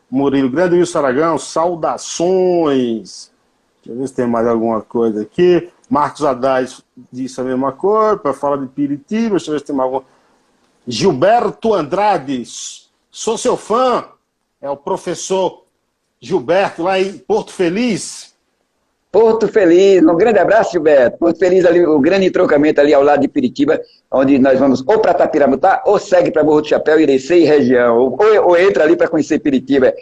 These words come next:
Speaker 2: De Porto Feliz pra Piritiba fica mais ou menos uns quinze quilômetros. <laughs>
Speaker 1: O
Speaker 2: E ao
Speaker 1: Buba
Speaker 2: lado
Speaker 1: per-
Speaker 2: também de Mundo Novo, onde eu tenho grandes amigos.
Speaker 1: O, o, o Buba pergunta aqui, "Quais são os seus ídolos na cantoria, ô, Wilson?"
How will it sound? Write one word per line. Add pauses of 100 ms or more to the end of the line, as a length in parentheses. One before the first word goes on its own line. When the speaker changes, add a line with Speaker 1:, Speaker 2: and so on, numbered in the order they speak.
(160)
Speaker 2:
De
Porto
Feliz
pra
Piritiba
fica
mais
ou
menos
uns
quinze
quilômetros.
<laughs> (600)
Speaker 1:
O
Speaker 2:
E
ao
Speaker 1:
Buba
Speaker 2:
lado
Speaker 1:
per-
Speaker 2:
também
de
Mundo
Novo,
onde
eu
tenho
grandes
amigos. (540)
Speaker 1:
O,
o,
o
Buba
pergunta
aqui,
"Quais
são
os
seus
ídolos
na
cantoria,
ô, (580)
Wilson?"